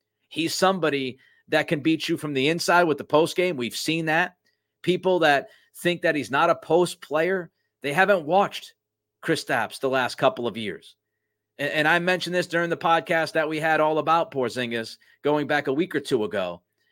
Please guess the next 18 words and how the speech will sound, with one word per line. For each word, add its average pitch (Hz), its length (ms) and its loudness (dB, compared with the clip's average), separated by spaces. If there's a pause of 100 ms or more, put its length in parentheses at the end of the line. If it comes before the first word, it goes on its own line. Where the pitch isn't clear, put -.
(200)
His 190 280 2
post 208 420 4
play, 101 460 -4
his 147 180 -4
efficiency 165 640 2
in 143 60 -2
the 135 80 -4
post 175 280 2
offensively 131 840 0 (160)
has 147 160 0
grown 160 240 0 (100)
exponentially 165 840 0
over 131 140 4
the 135 60 0
last 143 280 0
couple 131 300 0
of - 80 -6
years. 156 280 -2